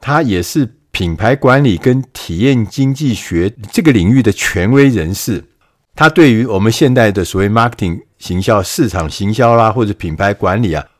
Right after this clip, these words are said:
他是有很重大的贡献。呃，体验式行销现在是非常非常火热的。那再加上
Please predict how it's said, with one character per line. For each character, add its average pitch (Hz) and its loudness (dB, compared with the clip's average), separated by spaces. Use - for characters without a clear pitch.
他 113 0
是 110 -6
有 92 -2
很 73 -8
重 104 0
大 101 -2
的 80 -6
贡 113 0
献。 95 -2
呃， 107 0
体 117 -4
验 170 4
式 160 -2
行 113 -2
销 131 4
现 - -2
在 117 0
是 113 -4
非 139 0
常 104 0
非 113 0
常 98 2
火 73 -6
热 85 0
的。 67 -8
那 117 4
再 123 2
加 123 2
上 120 0